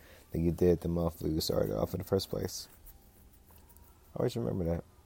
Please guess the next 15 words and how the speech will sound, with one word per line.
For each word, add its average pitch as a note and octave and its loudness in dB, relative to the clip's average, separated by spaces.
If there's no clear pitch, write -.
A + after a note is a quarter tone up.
Let's - -8
continue. G2+ -4
A - -4
Boss A2+ 8
Said A#2 10
It's A2 4
Fridays, G2+ 2
March F#2+ 2
twenty-ninth, F2+ -2
two - -10
thousand F2 -2
nineteen. F#2 -4
Never C3 4
feel - 6
bad G2 4